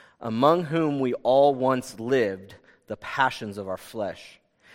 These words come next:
carrying out the desires of the body and the mind, and were by nature children of wrath like the rest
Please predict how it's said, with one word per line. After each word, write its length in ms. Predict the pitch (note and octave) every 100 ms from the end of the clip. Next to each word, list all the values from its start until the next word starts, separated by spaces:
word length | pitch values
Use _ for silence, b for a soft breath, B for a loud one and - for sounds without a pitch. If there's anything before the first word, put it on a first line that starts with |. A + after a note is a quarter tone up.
| b b -
carrying 260 | G3 F3
out 120 | D#3+
the 60 | D#3+
desires 720 | C3+ A#2+ C3 D#3+ E3+ D#3+ B2
of 80 | B2
the 80 | G#2
body 480 | - D3 E3 D3+ A#2+
and 120 | A2
the 40 |
mind, 540 | A2 C3 D#3+ D#3 A#2+ G#2 b b -
and 160 | B2+
were 100 | C#3+
by 200 | F3 C#3+
nature 720 | B2+ C#3 E3+ G#3 - A2+ A2 b b b
children 720 | - - D#3+ E3+ D3+ E3 E3+ -
of 220 | B2 G#2
wrath 600 | A#2 A#2+ A#2 G2+ - - _ -
like 200 | G#2 -
the 80 | G#2
rest 520 | A2 A#2+ G#2+ -